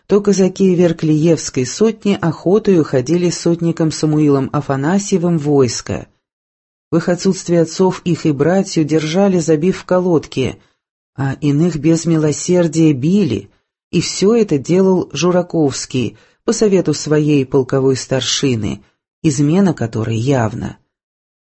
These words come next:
Некоторые казаки приходили гетману и били челом на Жураковского. Гетман дал им универсалы, чтоб полковник вперёд их не обижал, но когда они с этими универсалами явились к нему, то он обобрал их, бил, посадил в тюрьму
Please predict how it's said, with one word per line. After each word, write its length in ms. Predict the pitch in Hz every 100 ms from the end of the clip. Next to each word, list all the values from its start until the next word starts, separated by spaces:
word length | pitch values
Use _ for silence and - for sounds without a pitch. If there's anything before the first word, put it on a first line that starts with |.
| _ _ _ 180
Некоторые 520 | 214 208 202 180 170
казаки 440 | 165 156 147 185
приходили 540 | 170 156 143 143 160 139
гетману 500 | 143 180 170 151 143
и 100 | 131
били 280 | 165 165
челом 360 | 147 - 143 165
на 100 | 147
Жураковского. 920 | 143 143 131 143 143 - - 107 - - _ _ _ _ _
Гетман 460 | 156 202 190 175 143
дал 240 | 160 170
им 200 | 151 143
универсалы, 720 | 151 151 123 117 - 160 185 151
чтоб 260 | - 139
полковник 580 | 135 123 123 175 165 147
вперёд 520 | - - 135 165 185
их 280 | - 170 -
не 160 | 156 151
обижал, 560 | 139 139 147 123 98 - _ _ _ _
но 100 | 196
когда 300 | 202 202 208
они 160 | 202 190
с 120 | -
этими 380 | 185 180 170 165
универсалами 800 | 160 165 143 135 - 165 160 147
явились 500 | 135 143 156 143 -
к 60 | -
нему, 440 | 143 139 196 202 - - _ _
то 120 | 151
он 120 | 143
обобрал 580 | 131 131 117 127 190 170
их, 140 | 143
бил, 320 | 127 147 190
посадил 480 | - 135 139 135 139
в 100 | 123
тюрьму 520 | - 123 120 170 202